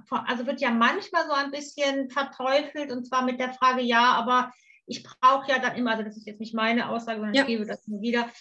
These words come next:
Speaker 1: <laughs> „dann brauche ich ja immer eine Umwelt, wo mir nicht freilaufende Hunde entgegenkommen. Also ich muss ja immer irgendwas suchen, ähm, wo ich genau so mit meinem Hund spazieren gehen kann, wie ich das jetzt zum Beispiel bei der Maria gelernt habe. Und so wohne ich nicht, das kann ich nicht.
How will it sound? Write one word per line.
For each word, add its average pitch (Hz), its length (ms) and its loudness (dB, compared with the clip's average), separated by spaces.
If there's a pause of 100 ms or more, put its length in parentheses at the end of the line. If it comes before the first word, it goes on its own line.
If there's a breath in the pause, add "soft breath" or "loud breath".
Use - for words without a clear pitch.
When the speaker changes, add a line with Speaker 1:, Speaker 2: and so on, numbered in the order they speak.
(100)
Speaker 1:
<laughs> - 460 -6
„dann 233 160 6
brauche 285 340 6
ich - 100 -4
ja 262 120 2
immer 302 500 2
eine 247 260 0
Umwelt, 285 720 -2
wo 254 180 -2
mir 254 240 -2
nicht 277 480 -4 (340)
freilaufende 220 600 -2
Hunde 302 200 -4
entgegenkommen. 240 580 -2
Also 220 120 -2
ich 214 80 -10
muss 240 160 -2
ja 240 60 -4
immer 240 220 -2
irgendwas 233 420 0
suchen, 262 680 -4 (440 loud breath)
ähm, 240 380 2
wo 254 180 2
ich 247 100 0
genau 233 500 2
so 254 240 0
mit 262 160 -4
meinem 226 240 -4
Hund 220 160 -8
spazieren 254 480 -4
gehen 233 200 -4
kann, 226 180 -4
wie 240 140 -2
ich 240 100 -8
das 226 140 -8
jetzt 226 180 -6
zum 220 80 -4
Beispiel 220 300 0
bei 208 120 -2
der 208 120 -2
Maria 208 360 -2
gelernt 202 440 -6
habe. 185 160 -8
Und 214 180 -2
so 202 180 -2
wohne 294 260 2
ich 320 120 -8
nicht, 294 260 -6
das - 200 -6
kann 269 220 0
ich 294 200 -6
nicht. 285 400 -4